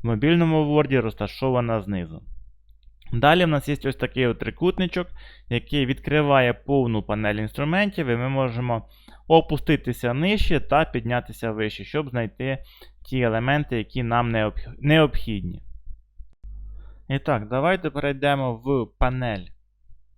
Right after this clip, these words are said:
інструментів, відкриємо вкладку "Вид" та подивимося, в нас є можливість збільшувати та зменшувати наш листок. Зменшимо наш листок в багато разів і побачимо, як робочий лист виглядає в цьому середовищі. Ось нас,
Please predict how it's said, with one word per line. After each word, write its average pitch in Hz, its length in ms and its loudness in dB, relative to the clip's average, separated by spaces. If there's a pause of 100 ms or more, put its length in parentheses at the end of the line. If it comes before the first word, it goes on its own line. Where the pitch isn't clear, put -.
(160)
інструментів, 180 840 0
відкриємо 127 580 -4
вкладку 120 600 -4
"Вид" 190 360 -2 (520)
та 156 240 4
подивимося, 139 580 -2
в 104 60 -6
нас 139 360 0
є 131 140 -4
можливість 123 500 -4
збільшувати 127 600 -4
та 110 180 -6
зменшувати 113 680 -6
наш 104 340 -6
листок. 98 440 -10
Зменшимо 127 720 -2
наш 113 280 -8
листок 160 600 -6 (420)
в 151 60 -8
багато 170 520 2
разів 156 460 -2
і 170 80 -2
побачимо, 139 760 0
як 127 360 0
робочий 120 500 -2
лист 135 300 -4
виглядає 110 640 -2
в 101 60 -12
цьому 113 360 -8
середовищі. 107 720 -8
Ось 127 260 -4
нас, 113 300 -4